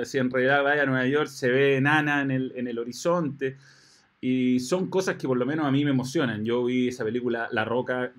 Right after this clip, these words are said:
diez millones de veces con, con Nicolas Cage, con Sean Connery. Eh, la vi, la vi tantas veces que, eh, cada detalle era místico.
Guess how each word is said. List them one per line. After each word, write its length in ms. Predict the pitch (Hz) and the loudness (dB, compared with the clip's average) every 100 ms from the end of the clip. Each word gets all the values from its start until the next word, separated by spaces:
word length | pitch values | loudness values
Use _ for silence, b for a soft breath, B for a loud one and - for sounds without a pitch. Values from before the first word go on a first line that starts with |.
| - | -6
diez 260 | 123 135 135 | 2 4 4
millones 400 | 127 123 135 123 | 2 0 0 2
de 60 | |
veces 360 | 127 131 147 135 | 0 0 -4 -8
con, 400 | 117 110 104 98 _ b b b _ _ | -6 -8 -8 -14 _ b b b _ _
con 200 | 120 110 | -4 0
Nicolas 380 | 123 123 117 - | 2 2 0 -2
Cage, 480 | 131 127 127 123 - | 0 2 2 -2 -10
con 160 | 110 | -10
Sean 300 | 104 131 123 | -4 -4 -4
Connery. 540 | 127 127 120 120 135 135 - _ _ b b b b - | 0 0 2 0 -2 -8 -16 _ _ b b b b -10
Eh, 260 | 113 110 113 | -6 -2 4
la 160 | 117 | 6
vi, 600 | 123 147 151 143 139 139 139 | 6 4 4 4 4 0 -2
la 200 | 123 120 | 0 2
vi 160 | 143 | 2
tantas 340 | 151 143 147 131 | 2 0 -2 2
veces 380 | 143 143 147 143 | 0 0 -6 -2
que, 420 | 127 123 117 120 | 0 2 0 -2
eh, 220 | 127 117 - | -4 -4 0
cada 400 | 143 156 160 156 | 4 6 6 4
detalle 560 | 135 135 156 156 151 | 2 2 4 4 2
era 140 | 151 139 | 2 0
místico. 560 | 160 135 - 92 98 | -2 -4 -16 -12 -12